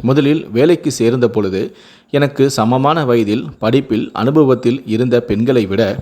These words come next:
மூத்தவளான இவளை தான் திரும்பி பார்த்தேன். இவளது கூந்தல் அடர்த்தி பிடித்திருந்தது. அடிக்கடி பார்ப்பேன், ரசிப்பேன். என் கைகள் அவள் கூந்தலை வருடி கோதி பின் கழுத்தினை அடைந்த பொழுது அவள்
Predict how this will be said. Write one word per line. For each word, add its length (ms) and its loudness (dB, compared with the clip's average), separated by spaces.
மூத்தவளான 680 2
இவளை 300 2
தான் 260 -2
திரும்பி 300 0
பார்த்தேன். 440 -10
இவளது 360 4
கூந்தல் 360 0
அடர்த்தி 460 2
பிடித்திருந்தது. 640 -4
அடிக்கடி 420 0
பார்ப்பேன், 500 -2
ரசிப்பேன். 540 -2
என் 200 2
கைகள் 420 2
அவள் 300 0
கூந்தலை 440 0
வருடி 420 -2
கோதி 440 0
பின் 220 -4
கழுத்தினை 520 0
அடைந்த 380 0
பொழுது 420 -2
அவள் 280 0